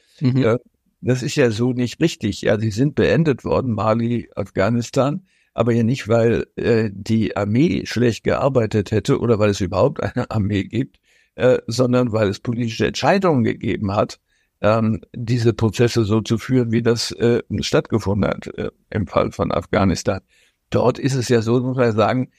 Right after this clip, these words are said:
Speaker 2: dadurch, dass es keinen Schutz mehr für die Bevölkerung gibt, äh, sind sie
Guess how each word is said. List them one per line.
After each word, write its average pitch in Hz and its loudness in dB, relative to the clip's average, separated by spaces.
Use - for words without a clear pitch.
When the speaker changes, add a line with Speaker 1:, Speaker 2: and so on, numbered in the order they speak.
Speaker 2:
dadurch, 123 2
dass 117 2
es 113 -4
keinen 117 2
Schutz 135 -2
mehr 117 0
für 123 -4
die 113 -2
Bevölkerung 107 -2
gibt, 127 -2
äh, 123 4
sind 127 2
sie 123 2